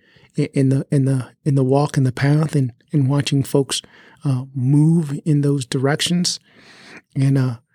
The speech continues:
as we, before we close out here, let me tell you a quick story when I was in my hospital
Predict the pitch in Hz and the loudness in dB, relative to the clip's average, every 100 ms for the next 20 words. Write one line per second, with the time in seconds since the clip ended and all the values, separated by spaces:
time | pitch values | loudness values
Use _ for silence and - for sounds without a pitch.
0 | _ _ - 117 143 165 156 - 165 156 | _ _ -4 0 2 2 0 0 2 2
1 | - 156 127 139 120 123 127 143 - 147 | 0 0 2 2 2 0 0 0 2 2
2 | 131 - 147 - 143 131 135 131 131 123 | 2 -2 -4 -2 -2 0 -2 -4 -2 -4
3 | 120 123 - 131 117 | -4 -8 -6 -6 -6